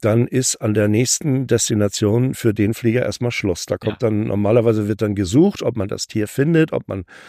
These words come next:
Speaker 1: irgendwie, oder es kommt der Kammerjäger oder, oder irgendwas. Aber, äh, der Witz ist, du musst es wirklich finden,
Speaker 2: Ja.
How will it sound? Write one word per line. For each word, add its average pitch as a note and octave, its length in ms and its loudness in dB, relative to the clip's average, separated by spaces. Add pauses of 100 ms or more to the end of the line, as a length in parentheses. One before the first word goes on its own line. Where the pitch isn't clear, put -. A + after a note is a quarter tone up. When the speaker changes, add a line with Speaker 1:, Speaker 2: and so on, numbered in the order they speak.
(280)
Speaker 1:
irgendwie, A#2 400 2
oder A2 320 0
es - 200 -6
kommt A2 260 -4
der G#2+ 80 -2
Kammerjäger C#3 760 4
oder, G2+ 400 -2
oder G2+ 240 -4
irgendwas. A2+ 380 0
Aber, G#2 220 0 (120)
äh, - 160 -8
der G#2+ 240 -2
Witz B2 180 0
ist, - 200 -4
du A2+ 60 2
musst A#2 280 0
es - 160 -6
wirklich A2+ 320 -4
finden, D#3 460 0 (400)
Speaker 2:
Ja. - 160 -12